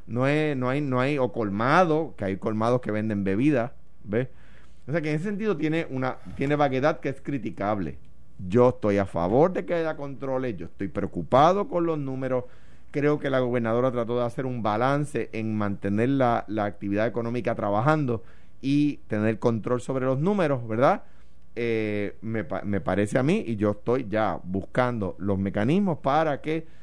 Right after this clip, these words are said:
personas que cayeron en la redada, que no tenían nada que ver, como los gimnasios, pueda-,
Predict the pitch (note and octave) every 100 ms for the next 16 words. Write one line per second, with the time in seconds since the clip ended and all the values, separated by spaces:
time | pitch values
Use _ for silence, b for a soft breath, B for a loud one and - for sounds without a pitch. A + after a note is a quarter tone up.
0 | b b - B2 G2+ D#3+ F3 E3+ C#3 B2
1 | - B2 A2+ B2+ C#3+ D3 D3+ D3+ D#3 E3
2 | G3+ F#3 D#3 G#2+ G#2 G#2+ A#2+ B2+ C#3 C#3+
3 | F#3 D#3+ B2+ A#2+ C#3 D#3 A3 B3 E3 E3
4 | - b b b b - - C#3 C#3 D3
5 | D#3+